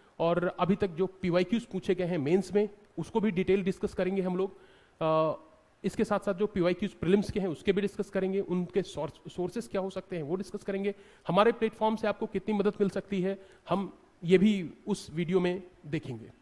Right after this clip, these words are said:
इसके साथ साथ दोस्तों, जैसा हमने आपको कहा कि अभी, अ, हमारा result आया है लोक सेवा आयोग, संघ लोक सेवा आयोग का दो हज़ार तेईस का, उसमें हमारे ये कुछ चयनित छात्र हैं।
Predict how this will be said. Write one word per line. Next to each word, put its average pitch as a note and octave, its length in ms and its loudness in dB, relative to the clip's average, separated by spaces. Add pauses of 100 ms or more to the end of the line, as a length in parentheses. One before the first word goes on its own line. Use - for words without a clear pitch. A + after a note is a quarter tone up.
(1700)
इसके A#3 200 0
साथ B3+ 120 2
साथ B3 200 0
दोस्तों, A#3 360 0 (260)
जैसा E3+ 220 -2
हमने G3+ 240 2
आपको G3+ 220 0
कहा G3+ 200 2
कि A3 140 -4
अभी, F#3+ 360 0
अ, - 40 -8 (1200)
हमारा E3+ 360 2 (100)
result F#3 340 4
आया F#3 220 4
है F#3 220 2 (200)
लोक F3+ 220 0
सेवा F3 200 0
आयोग, F#3 260 -2
संघ F3+ 180 2
लोक F3 180 0
सेवा F3 200 -4
आयोग F#3 260 -4
का A3+ 240 -4
दो D#3 120 -4
हज़ार D#3+ 180 0 (440)
तेईस G#3 240 2
का, A3 180 -2 (320)
उसमें E3+ 240 -2
हमारे E3 220 0
ये E3 120 -2
कुछ E3 220 -8
चयनित E3+ 400 -2
छात्र F#3 280 -2
हैं। A3 160 -2